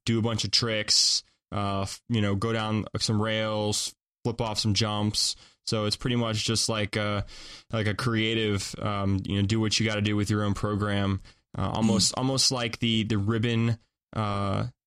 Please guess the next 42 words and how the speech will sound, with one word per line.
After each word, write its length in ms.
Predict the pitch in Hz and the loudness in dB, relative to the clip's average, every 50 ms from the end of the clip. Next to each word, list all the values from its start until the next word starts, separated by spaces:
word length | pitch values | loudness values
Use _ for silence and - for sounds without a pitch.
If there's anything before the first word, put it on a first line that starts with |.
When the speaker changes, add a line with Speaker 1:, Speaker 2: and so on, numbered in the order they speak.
| _ _ - | _ _ -4
Speaker 1:
what, 140 | 117 117 | -2 0
what 140 | 113 123 113 | 0 2 0
is, 120 | 120 117 - | 0 2 2
what 140 | - 139 | 2 4
is 100 | 139 127 | 4 4
the 140 | 127 131 117 | 2 2 2
ribbon 260 | 104 110 113 113 123 120 | 2 2 2 2 2 2
Speaker 2:
<laughs> 80 | 117 | 2
Speaker 1:
event 240 | 110 120 120 123 107 - | 0 0 0 0 0 2
in 40 | |
Speaker 2:
The, 60 | 107 101 | 2 2
Speaker 1:
gymnastics 560 | 110 110 104 107 104 127 123 120 117 113 113 | 2 2 2 2 4 4 4 6 6 6 4
Speaker 2:
uh, 60 | 110 | 4
Speaker 1:
that 60 | 113 113 | 2 2
I 20 | |
love 60 | 110 110 | 2 2
so 40 | 113 117 113 120 117 | 2 4 4 4 4
Speaker 2:
rhythmic 40 | 117 | 4
Speaker 1:
much? 60 | 117 123 117 113 | 4 4 4 4
Speaker 2:
gymnastics? 300 | 117 117 123 127 127 143 | 4 4 4 2 2 2
Speaker 1:
Rhythmic 260 | 143 139 139 123 107 | 2 2 2 0 0
gymnastics. 680 | 107 127 120 113 113 110 110 110 - - 110 104 104 - 110 | 0 2 2 2 0 0 0 0 0 0 -2 -2 -2 -2 0
Yes, 220 | 104 104 101 - | 0 0 0 0
I 80 | 107 104 | 0 0
would 140 | 107 107 | -2 -2
call 220 | - - 110 110 107 | -2 -2 -2 -2 0
it 60 | 98 | 0
rhythmic, 360 | 101 104 110 110 107 107 110 107 | 0 2 2 2 4 4 4 4
Speaker 2:
So, 320 | - - 123 120 113 117 | 4 4 4 4 4 4
Speaker 1:
rhythmic 300 | 113 120 120 120 123 117 | 2 2 2 2 2 2
snowboarding. 580 | - - 120 107 104 98 101 101 98 98 95 92 - - | 2 2 2 2 2 2 0 0 0 0 0 -2 -4 -4
Speaker 2:
rhythmic 380 | 113 107 110 113 110 117 110 104 | 0 2 2 4 4 2 2 2
snowboard. 380 | - - 107 101 95 104 98 - | 2 2 4 2 2 0 0 2
I 100 | - 165 | 2 2
think 160 | 185 - 214 147 | 4 4 4 4
they 80 | 120 | 4
should 160 | 110 - 117 | 2 2 2
rename 340 | 107 110 110 104 113 135 147 | 2 4 4 4 4 4 4
it 120 | 113 - - | 2 2 0
rhythmic 300 | 90 85 95 90 85 - | 0 0 2 0 0 0
snowboarding, 520 | - 104 90 85 - 87 87 87 82 78 | 0 0 0 0 0 0 0 0 0 0
personally. 540 | - - - - - 95 87 80 82 101 | 0 -2 0 0 -2 -4 -4 -4 -6 -6